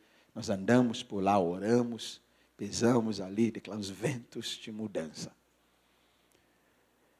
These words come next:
E, infelizmente, nesta parada, houve algumas tragédias aconteceram.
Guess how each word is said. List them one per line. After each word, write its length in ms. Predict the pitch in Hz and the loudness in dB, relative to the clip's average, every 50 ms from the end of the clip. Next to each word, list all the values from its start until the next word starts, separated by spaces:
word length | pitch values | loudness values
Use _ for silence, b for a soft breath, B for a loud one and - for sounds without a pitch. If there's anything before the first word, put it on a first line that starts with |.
| _ _ _ _ _ _ _ _ _ _ _ _ _ _ _ _ _ _ _ _ _ _ _ _ _ _ _ _ _ _ _ _ _ _ _ _ _ | _ _ _ _ _ _ _ _ _ _ _ _ _ _ _ _ _ _ _ _ _ _ _ _ _ _ _ _ _ _ _ _ _ _ _ _ _
E, 500 | - 175 196 202 208 214 233 233 - - - | 8 10 10 10 8 8 6 2 -2 4 6
infelizmente, 920 | 208 233 214 - 233 196 208 196 156 165 160 160 160 165 160 - 170 160 160 | 8 8 8 8 8 6 8 6 4 8 10 10 10 10 8 4 0 0 0
nesta 480 | 151 147 156 170 - 175 - - 185 | 2 8 8 10 10 8 6 2 0
parada, 680 | - - 139 123 117 117 117 120 120 123 131 135 135 135 - - _ _ _ _ _ _ _ _ _ _ _ - | 2 2 2 4 4 4 4 4 4 2 0 0 -2 -4 -10 -20 _ _ _ _ _ _ _ _ _ _ _ 6
houve 720 | 120 117 123 123 120 117 110 117 120 120 113 104 101 - - _ _ _ _ _ _ _ _ _ _ _ _ _ _ _ _ _ _ _ _ _ _ _ _ _ _ | 10 10 10 10 10 6 4 4 6 6 4 4 0 -6 -14 _ _ _ _ _ _ _ _ _ _ _ _ _ _ _ _ _ _ _ _ _ _ _ _ _ _
algumas 520 | - 110 151 - 120 123 123 113 104 - - | -10 -8 0 2 4 4 4 4 2 0 0
tragédias 880 | - 123 120 107 98 107 120 127 139 - - - 190 175 - - - | 2 2 4 4 6 10 10 12 12 10 6 2 -4 -4 -2 -4 -4
aconteceram. 840 | - - - - 101 - - 90 - - - 123 113 98 85 82 82 | -6 -8 -12 -14 -12 -10 -10 -6 -4 0 2 2 2 2 0 -6 -12